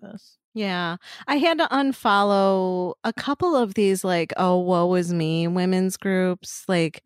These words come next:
Speaker 1: Oh, yeah.
Speaker 2: you know, like, "Everybody's hard times," and, you know, like, what the fuck? We're all going through hard times right now. Like, I don't need to see all this negativity.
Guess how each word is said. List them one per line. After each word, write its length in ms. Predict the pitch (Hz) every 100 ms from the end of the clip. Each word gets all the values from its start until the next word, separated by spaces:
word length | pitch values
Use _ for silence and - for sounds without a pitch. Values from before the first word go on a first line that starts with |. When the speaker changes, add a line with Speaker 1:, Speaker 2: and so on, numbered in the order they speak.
| -
Speaker 1:
Oh, 360 | 160 143 - -
yeah. 260 | - - 196
Speaker 2:
you 180 | 202 196
know, 160 | 175
like, 220 | 175 170
"Everybody's 640 | 180 180 170 170 160 160 165
hard 400 | 160 160 156 165
times," 720 | 165 151 156 156 151 151 170
and, 180 | 139 -
you 100 | 294
know, 100 | 359
like, 160 | 320 -
what 300 | 226 214 233
the 80 | 214
fuck? 240 | 147 -
We're 140 | 196 226
all 140 | 254
going 200 | 220 175
through 100 | 180
hard 200 | 165 165
times 240 | 165 156 156
right 160 | 147
now. 160 | 135 131
Like, 200 | 123 151
I 100 | 185
don't 140 | 202
need 180 | 196 185
to 240 | 175 165 156
see 240 | - 180 156
all 100 | 147
this 140 | 139
negativity. 840 | 170 135 143 - 143 - 80 95